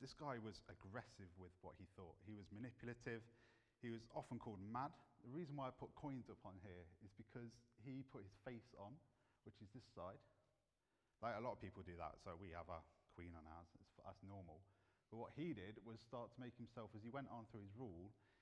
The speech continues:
he changed the way he looked. So he looked like Zeus. So this guy thought he was actually God.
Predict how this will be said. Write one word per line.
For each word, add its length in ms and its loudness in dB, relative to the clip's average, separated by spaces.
he 160 2
changed 520 2
the 80 -2
way 160 4
he 160 0
looked. 320 0
So 80 0
he 80 2
looked 160 0
like 120 4
Zeus. 200 2
So 80 0
this 160 0
guy 240 6
thought 200 2
he 120 -2
was 160 -4
actually 480 -2
God. 200 0